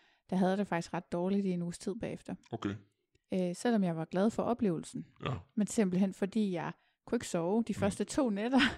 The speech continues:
Speaker 2: Nej.
Speaker 1: <laughs> af al den excitement. Og
Speaker 2: Hold da
Speaker 1: så,
Speaker 2: op.
Speaker 1: øh, når jeg ikke sover, så får jeg det selvfølgelig dårligt,
Speaker 2: Ja,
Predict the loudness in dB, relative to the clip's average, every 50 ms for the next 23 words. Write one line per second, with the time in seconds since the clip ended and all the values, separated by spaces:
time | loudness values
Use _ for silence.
0 | -6 -12 -8 -4 -2 -2 -2 -4 -4 -2 0 2 4 4 4 4 4 2 2 0
1 | -2 -2 0 2 2 2 2 0 0 0 -2 -2 -4 -8 _ _ _ 0 0 2
2 | 4 4 6 8 8 8 8 8 8 6 4 4 2 0 -2 -2 -4 -4 -6 _
3 | _ _ _ 0 2 2 4 2 2 2 2 2 4 2 2 -2 -4 -4 -4 -4
4 | -4 -4 -4 -4 -4 -4 -4 -6 -10 -8 -4 -2 -2 -2 0 -2 0 0 0 2
5 | 2 2